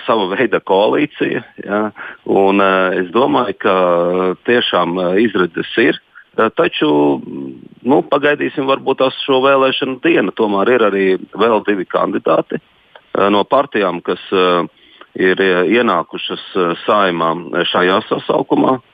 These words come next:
Un, eh, nu, eh, jaunā konservatīvā partija ir, eh, izvēlējusies, eh, to ceļu, ka mēs piedāvājam tomēr uz pārmaiņām vērstu politiku, un mēs, eh, nu, piedāvāsim citu kandidātu uz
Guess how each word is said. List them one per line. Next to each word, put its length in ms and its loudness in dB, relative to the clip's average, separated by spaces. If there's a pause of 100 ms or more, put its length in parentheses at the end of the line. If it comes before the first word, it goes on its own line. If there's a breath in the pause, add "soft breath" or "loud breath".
(500 loud breath)
Un, 360 2
eh, 400 2
nu, 140 0 (280)
eh, 420 0
jaunā 300 2
konservatīvā 800 -2
partija 560 0
ir, 60 -2 (360 loud breath)
eh, 540 2
izvēlējusies, 720 0 (100)
eh, 720 -2
to 160 2
ceļu, 340 0
ka 100 -6
mēs 240 -2
piedāvājam 640 0
tomēr 340 2
uz 200 -2
pārmaiņām 500 2
vērstu 420 -2
politiku, 540 0 (400 loud breath)
un 140 2
mēs, 160 2 (100)
eh, 220 4
nu, 180 4
piedāvāsim 800 0
citu 220 -2
kandidātu 720 0
uz 80 -4